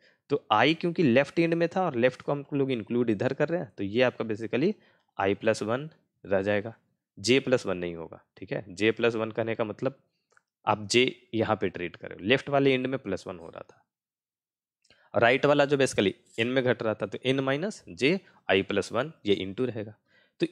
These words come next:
इतने सबस्ट्रिंग ऐसे होंगे, इतने सबस्ट्रिंग में ये दोनों आ गया होगा दो बारी, ठीक है, एक और एक, दो बार। तो एक बार ये वाला अब घटा देंगे, तो माइनस ये वाला पार्ट कर देंगे,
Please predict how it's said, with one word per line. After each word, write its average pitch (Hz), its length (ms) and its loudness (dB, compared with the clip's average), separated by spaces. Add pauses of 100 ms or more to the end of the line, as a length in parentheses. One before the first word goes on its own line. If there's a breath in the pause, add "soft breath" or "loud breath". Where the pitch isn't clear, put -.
इतने 196 680 0
सबस्ट्रिंग 131 600 -2
ऐसे 92 300 -2
होंगे, 87 520 -12
इतने 127 360 -4
सबस्ट्रिंग 98 520 -8
में 139 180 -12
ये 160 380 -4
दोनों 143 520 -6 (640)
आ 127 140 4
गया 139 200 2
होगा 92 380 -6 (640)
दो 135 340 4
बारी, 87 320 -2 (720)
ठीक 101 180 -2
है, 127 160 0 (640)
एक 143 340 4
और 101 160 -4 (100)
एक, 95 240 2 (180)
दो 110 220 2
बार। 80 240 -4 (360 soft breath)
तो 143 80 -2 (220)
एक 160 240 4
बार 160 160 2
ये 151 140 2
वाला 147 220 0 (180)
अब 95 180 -12
घटा 95 280 -4
देंगे, 80 220 -12
तो 98 100 -12
माइनस 107 500 -4
ये 90 100 -4
वाला 82 220 -4
पार्ट 82 260 -10
कर 92 160 -12
देंगे, 98 220 -12